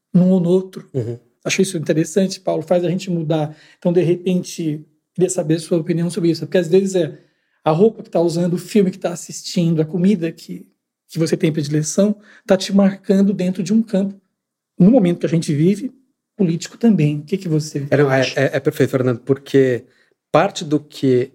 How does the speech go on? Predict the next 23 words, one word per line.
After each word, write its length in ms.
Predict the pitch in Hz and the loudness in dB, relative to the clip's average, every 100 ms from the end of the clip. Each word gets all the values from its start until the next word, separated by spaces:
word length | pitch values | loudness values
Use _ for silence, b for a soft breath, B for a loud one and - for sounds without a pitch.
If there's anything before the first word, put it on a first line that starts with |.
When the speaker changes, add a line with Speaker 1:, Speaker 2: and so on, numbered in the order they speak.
| _ | _
Speaker 2:
esses 480 | - 123 - 113 107 | -4 -4 -4 -14 -14
big 320 | 123 120 127 | -8 -4 -2
data 360 | 123 120 117 110 - _ _ _ _ _ _ _ _ | -2 -2 -2 -6 -12 _ _ _ _ _ _ _ _
provém 440 | - 110 107 139 135 | 0 0 2 2 0
pra 200 | - 104 | -4 -6
quem 340 | 117 110 98 | -4 -4 -6
tá 160 | - 110 | -4 -4
estudando 500 | - 117 113 110 110 | -4 -4 -2 0 0
isso, 380 | 156 - 107 - b b b b - | 0 -2 -12 -18 b b b b 2
não 160 | 143 | 4
é 100 | 175 | 4
só 340 | 185 - 196 196 | 0 2 4 4
o 40 | |
dado 320 | 147 160 143 | 4 2 2
direto 500 | 131 131 123 127 - | 0 2 2 2 -2
sobre 320 | 131 135 123 127 | -6 -4 -4 -6
quem 300 | - 123 120 | -4 -2 -2
ele 140 | 117 | -6
vota 360 | 113 113 113 117 | -4 -4 -4 -6
ou 60 | |
deixa 280 | 110 113 - | -4 -6 -6
de 80 | 113 | -10
votar, 500 | 113 107 107 101 | -10 -10 -8 -8